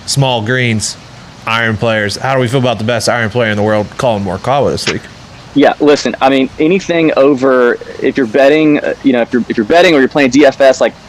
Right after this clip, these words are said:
Speaker 2: over the ten point one K number on FanDuel, any player over that, like, I can't talk anybody out of that. Again, going back to the hot college girls at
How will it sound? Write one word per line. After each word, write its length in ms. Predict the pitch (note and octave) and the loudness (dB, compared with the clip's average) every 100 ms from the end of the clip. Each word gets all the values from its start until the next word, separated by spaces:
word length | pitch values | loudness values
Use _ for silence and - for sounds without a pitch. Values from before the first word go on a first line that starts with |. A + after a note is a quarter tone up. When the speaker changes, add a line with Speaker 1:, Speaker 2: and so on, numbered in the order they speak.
| - - | -12 -2
Speaker 2:
over 200 | D#3 E3+ | 0 2
the 120 | C3+ | -2
ten 280 | - E3 E3 | -2 -4 -4
point 300 | - E3 A#2 | -2 -2 0
one 460 | A#2+ C3+ C#3 C3+ C#3 - - - | 0 0 2 0 0 -4 -8 -2
K 240 | C#3+ C#3 | 2 4
number 360 | C3+ C3+ C3+ B2+ | 4 4 2 2
on 100 | A2+ | 0
FanDuel, 520 | - B2 B2 B2+ A#2+ - - - - | -2 -2 2 2 2 -2 -16 -20 -2
any 180 | E3+ C4+ | 2 2
player 420 | D4+ - F3 E3 C#3+ | 2 2 4 4 4
over 280 | B2+ C#3 E3 | 2 2 0
that, 280 | D3+ E3 C3 | 0 0 -2
like, 220 | A#2+ - | -4 -4
I 120 | D#3+ | -6
can't 260 | G3+ A#3+ - | -4 -4 -4
talk 240 | - C#3 B2 | -2 -2 0
anybody 400 | B2 G#2 F2+ F#2 | 0 0 0 0
out 120 | E2+ | -2
of 60 | - | -6
that. 160 | - | -10
Again, 300 | B2 F#3 B2+ | -4 -2 -2
going 180 | A#2+ E3 | 0 0
back 180 | E3 D#3+ | 0 0
to 100 | D#3+ | 0
the 80 | C3+ | 0
hot 260 | C#3+ C#3 - | 0 -2 -2
college 340 | C#3+ C#3+ B2 | 0 0 0
girls 260 | C3+ B2+ | 0 0
at 80 | A2+ | -2